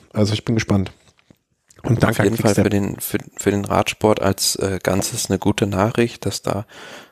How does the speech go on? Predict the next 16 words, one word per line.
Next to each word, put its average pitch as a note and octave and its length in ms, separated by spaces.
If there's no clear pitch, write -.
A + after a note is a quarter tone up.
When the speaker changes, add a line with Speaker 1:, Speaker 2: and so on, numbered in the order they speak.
Speaker 2:
ein G#2 80
Sponsor G#2 580
so G2+ 140
lange G#2 260
verlängert F#2+ 600
und, - 340
äh, F2+ 420
auch - 440
von - 300
außerhalb, G2+ 760
ähm, F#2+ 300
steigert G2+ 460
das F#2+ 140
ja F#2+ 80
sozusagen, F#2 800
äh, F2+ 380